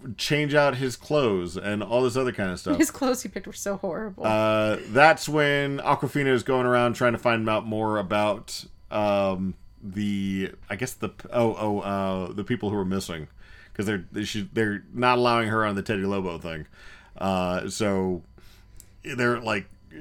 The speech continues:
Speaker 1: she's, like, checking out, like, all the people, uh, for, who are missing i-, from the warehouse, which turns out to be somebody's,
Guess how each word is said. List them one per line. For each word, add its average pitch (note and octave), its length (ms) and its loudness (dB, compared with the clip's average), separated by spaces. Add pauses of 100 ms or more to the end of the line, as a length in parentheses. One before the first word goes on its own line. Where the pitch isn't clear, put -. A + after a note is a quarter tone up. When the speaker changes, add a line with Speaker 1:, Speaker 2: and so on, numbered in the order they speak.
Speaker 1:
she's, C3 220 -2
like, C#3+ 180 6
checking F#3+ 300 2
out, F#3 220 4
like, C3+ 200 2
all C#3 140 6
the D3+ 60 2
people, C3 600 0
uh, A#2 640 -2 (260)
for, A#2+ 400 0
who A#2 100 2
are A#2 80 4
missing D#3 440 2
i-, C#3 280 -2
from C3+ 360 2
the B2 120 4
warehouse, B2 680 2
which G#2 200 -4
turns A2+ 240 0
out G#2+ 160 2
to A2 60 -4
be G2+ 180 0
somebody's, G#2 460 -2